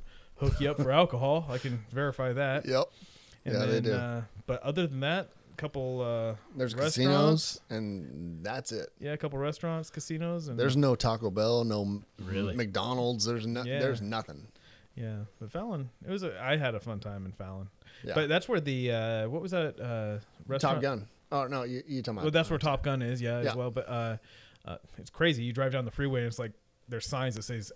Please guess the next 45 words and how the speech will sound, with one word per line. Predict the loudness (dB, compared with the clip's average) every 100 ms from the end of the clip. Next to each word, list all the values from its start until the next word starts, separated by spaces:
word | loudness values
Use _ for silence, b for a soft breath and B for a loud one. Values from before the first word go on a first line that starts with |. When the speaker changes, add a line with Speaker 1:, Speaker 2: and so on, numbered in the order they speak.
| -6
Speaker 1:
active | -4 -2 -4 -4
bombing | -2 0 0 0
range | 0 -2 -2 -4
and | -8
stuff | -8 -8 -8 -10 -18 b b b b b b
around | -8 -6 -2
there. | 0 2 0
<laughs> | -10 -12
Speaker 2:
So | -6
Speaker 3:
Really? | 2 4
Speaker 2:
we | 8
got, | 6
we | 6
got | 8
Speaker 1:
Yeah. | 8
Speaker 2:
to |
see | 6 4
that. | 4 4 0 -2
That | -2
was | 0
pretty | 0
Speaker 1:
Yeah. | 2
Speaker 2:
cool. | 0 0
Speaker 3:
Yeah. | 2
Speaker 1:
Yeah. | 2 2 -4
Speaker 3:
Well, | -4 -4 -2
I |
mean, | 2
Speaker 1:
But | 2
Speaker 3:
that's | 2 -2
kinda | -4 -2
how | 0 -2
it |
was | -4 -4
in | -6
Hawaii | -8 -8 -10 -12
too. | -14 -12
I | -10
mean, | -10 -6
we |
Speaker 1:
Yeah. | -6
Speaker 3:
had | -8
a |
lot | -10 -12 -12 -12
of, | -14